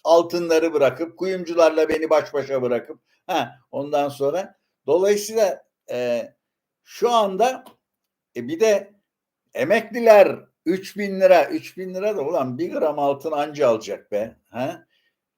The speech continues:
Bütün yılı şimdiden mi bağlasak? Üç bin ama iki kere üç bin veriyor, altı bin. Yani iki gram. Sen fon olarak al abi. Sonra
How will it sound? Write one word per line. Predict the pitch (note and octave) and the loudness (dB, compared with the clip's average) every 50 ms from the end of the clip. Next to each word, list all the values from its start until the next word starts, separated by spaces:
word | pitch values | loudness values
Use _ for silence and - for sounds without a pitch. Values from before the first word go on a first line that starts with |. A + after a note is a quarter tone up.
| _ _ _ _ _ _ _ _ _ | _ _ _ _ _ _ _ _ _
Bütün | _ G2 G#2+ C3 - - - C#4 C4+ G3 | _ _ -18 -18 -16 -8 -6 -4 -4 -2
yılı | E3+ F#3+ F#3+ G#3 | -2 -2 -2 -2
şimdiden | G3+ - F3+ F#3 G3 F#3+ F#3+ F#3 F#3+ G3+ G3 | -2 -2 -4 -6 -4 -4 2 2 2 2 2
mi | F#3 E3+ D3+ B2+ | 0 -2 0 2
bağlasak? | A2+ G#2+ G#2 G2+ G2+ G2 - - G#2+ - - _ _ _ | 2 2 2 2 0 -2 -4 -6 -12 -14 -14 _ _ _
Üç | - C3+ C3 - - - | -12 -12 -12 -14 -10 -6
bin | B2 A#2+ B2+ B2+ - | -6 -6 -6 -8 -12
ama | _ G#2 B2 E3 D#3+ C3 | _ -12 -10 -8 -8 -10
iki | C3 C3 - A2 | -10 -14 -16 -12
kere | - - C#3+ B2 A2+ | -2 -2 0 0 0
üç | G#2+ G#2 G#2 - - | -2 -4 -6 -12 -12
bin | G#2+ G2+ G2 | -10 -10 -8
veriyor, | G2 G#2 A#2 F#3 G3+ D#3+ | -8 -4 -2 -2 -2 0
altı | E3+ F#3 F#3+ G3 - - G3 F#3+ | 2 4 4 2 2 -2 -4 -4
bin. | C3 G2+ E2 - - _ _ _ _ | -2 -6 -8 -10 -16 _ _ _ _
Yani | B2+ A#2 F3 G#3+ A#3 - G3 | -16 -16 -16 -16 -18 -18 -18
iki | - G#3 - D4 E4+ | -16 -10 -8 -6 -4
gram. | - G#2 E2+ D2 - _ _ _ _ _ _ _ _ _ _ _ _ _ _ _ _ _ _ _ _ _ _ _ _ _ _ _ _ _ _ _ _ _ _ _ _ _ _ _ | -4 -6 -6 -8 -12 _ _ _ _ _ _ _ _ _ _ _ _ _ _ _ _ _ _ _ _ _ _ _ _ _ _ _ _ _ _ _ _ _ _ _ _ _ _ _
Sen | _ - - B2+ C3 C3+ | _ -12 -8 -6 -6 -6
fon | B2+ - - D3 D3+ D3+ | -6 -2 0 0 0 2
olarak | C#3+ C3+ A#2 G#2+ G#2 G2 F#2 - - F#2 | 2 2 4 2 2 2 -2 -6 -8 -10
al | F2+ G2+ | -6 -2
abi. | A2 A#2 A#2+ G2+ F#2 F#2+ F#2 | -2 0 0 -2 -4 -12 -18
Sonra | - - B2 B2 B2 B2+ A#2+ A#2+ A#2+ - | -6 -2 0 2 2 2 2 0 -2 -10